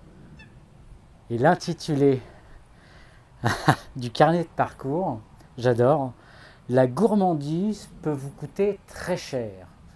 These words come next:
Donc, qu'est-ce qu'il parle ? Des gourmandises qui se trouvent à la terrasse là-bas. Où est-ce qu'il y a une subtilité sur le parcours ? Et en fait, en grand et en gros, je pense que le deuxième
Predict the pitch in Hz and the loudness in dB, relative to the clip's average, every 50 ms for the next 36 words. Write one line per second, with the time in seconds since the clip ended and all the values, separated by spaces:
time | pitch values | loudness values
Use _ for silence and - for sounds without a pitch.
0 | - - - - - - - - 131 123 - - 208 190 - - 214 196 180 - | -20 -20 -20 -20 -20 -20 -10 -8 -6 -2 0 0 0 0 0 -2 -2 -2 2 6
1 | 190 170 160 147 131 123 120 110 104 - - - - - - - - - - - | 6 8 8 8 6 4 0 -4 -6 -10 -16 -20 -20 -20 -20 -20 -18 -18 -16 -16
2 | - - - - 139 147 143 185 208 196 196 190 185 180 196 202 190 160 - - | -16 -16 -8 -6 -4 0 4 4 6 6 6 4 2 2 0 0 -2 -2 -4 -6
3 | 180 165 - - - 220 214 196 180 165 160 147 - - 180 175 175 175 175 160 | -6 -6 -6 -2 2 2 4 6 6 6 6 4 4 2 2 4 4 4 4 2
4 | - - - 156 143 156 160 160 135 - - - - - - - - - - - | 0 -2 -2 2 4 4 4 4 2 -2 -8 -20 -20 -20 -20 -20 -20 -20 -20 -20
5 | - - - - - - _ - 160 214 226 214 - - - 208 185 180 175 - | -20 -20 -20 -20 -20 -12 _ 8 10 10 10 10 6 4 4 6 6 6 4 0
6 | - - 175 - - - 208 190 185 - 277 226 - - 208 196 - - 190 - | -2 -4 -4 -4 -4 -2 -2 -2 0 2 0 0 0 0 -2 0 2 2 2 2
7 | - - - 165 151 139 127 113 113 123 120 127 127 131 135 127 - - 226 214 | 2 2 2 4 6 6 6 4 2 -2 0 2 4 4 4 4 6 6 6 6
8 | - - - - - - _ _ _ _ - - - - - _ _ - - 196 | 4 0 -8 -16 -16 -18 _ _ _ _ -20 -20 -20 -20 -20 _ _ -4 0 2
9 | 208 214 180 170 185 190 190 180 165 131 - - - 151 156 156 151 147 143 139 | 2 4 6 6 8 8 8 8 6 4 -2 -4 -2 2 4 4 4 4 4 4
10 | 156 180 214 226 214 - - - 202 196 185 160 - - - - 170 156 147 151 | 4 4 4 4 2 0 0 2 2 2 2 0 -4 -4 -2 0 0 2 2 2
11 | 147 139 123 123 139 214 226 226 208 175 156 156 160 160 170 180 170 165 160 156 | 2 0 0 0 0 2 2 2 2 0 -2 -6 -4 0 4 4 4 4 4 2
12 | 151 147 143 143 135 131 | 0 0 0 0 0 0